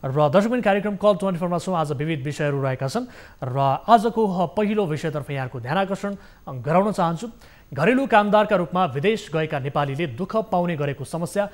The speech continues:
धेरै आउने गरेको छ। नेपालमा रोजगारी नपाएपछि मानिस विदेश जाने गर्छन्, तर त्यही पीडालाई आफ्नो फाइदा बनाउन खोज्ने दलालहरू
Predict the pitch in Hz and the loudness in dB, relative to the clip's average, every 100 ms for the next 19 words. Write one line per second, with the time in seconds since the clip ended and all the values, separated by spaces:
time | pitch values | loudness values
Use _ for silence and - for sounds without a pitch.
0 | - - 120 110 143 220 214 214 - 147 | -12 -18 -14 -2 4 4 4 0 -8 -4
1 | 156 127 104 104 135 170 - - - - | -2 -4 -8 -10 -6 -6 -6 -18 -20 -8
2 | 165 214 233 262 175 139 165 147 202 233 | 2 4 4 2 -2 -2 -2 2 2 2
3 | 240 120 131 160 190 208 170 226 156 147 | -2 -4 -2 2 2 0 -6 -10 -4 -4
4 | 151 143 110 190 247 - 180 180 139 139 | -4 -8 -6 -2 -2 -2 -4 -2 -4 -4
5 | 247 247 147 151 151 - - - - 175 | -8 -6 -4 -4 -4 -14 -20 -8 -2 0
6 | 214 247 214 214 208 113 - - - 156 | 2 0 0 2 2 -2 -10 -14 -8 -8
7 | 156 139 220 220 214 202 151 147 135 - | -8 -2 0 2 2 0 0 -4 -6 -8
8 | 139 139 131 110 165 190 214 185 220 | -10 -8 -10 -4 2 4 4 4 0